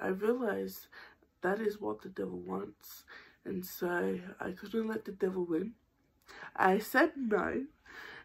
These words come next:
and I walked, um, back to, um, where I was supposed to be. Um, but even though there was times where I struggled,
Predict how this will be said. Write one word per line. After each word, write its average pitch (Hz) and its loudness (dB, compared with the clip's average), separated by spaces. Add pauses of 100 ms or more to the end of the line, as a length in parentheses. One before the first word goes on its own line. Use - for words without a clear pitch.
and 196 2
I 185 4
walked, 202 4 (320)
um, 170 -2 (1000)
back 208 6 (120)
to, 185 4 (420)
um, 185 -4
where 175 4
I 180 4
was 180 0 (340)
supposed 262 -4
to - -18
be. - -10 (440)
Um, 90 -6
but 185 -2
even 226 0
though 202 4
there 196 2
was 185 0
times 220 -2
where 180 0
I 180 -2
struggled, 208 -4